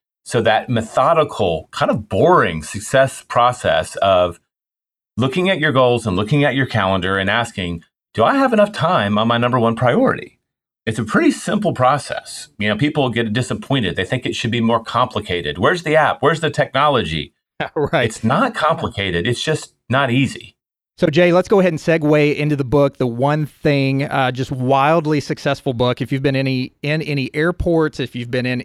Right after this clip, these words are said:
Speaker 2: anywhere, Amazon, anything like that, you've probably seen this book, or otherwise you live under a rock maybe, but if we can push more traffic and attention that way, I think it's gonna be great for the listeners. This thing, it just spoke so much to me because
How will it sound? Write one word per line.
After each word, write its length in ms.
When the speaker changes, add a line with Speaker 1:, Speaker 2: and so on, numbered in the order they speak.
Speaker 2:
anywhere, 760
Amazon, 720
anything 460
like 180
that, 240
you've 140
probably 260
seen 320
this 140
book, 280
or 180
otherwise 400
you 80
live 120
under 180
a 80
rock 280
maybe, 320
but 200
if 140
we 100
can 120
push 220
more 240
traffic 360
and 80
attention 360
that 160
way, 180
I 60
think 160
it's 80
gonna 160
be 80
great 280
for 120
the 100
listeners. 480
This 240
thing, 420
it 80
just 200
spoke 300
so 120
much 240
to 80
me 200
because 580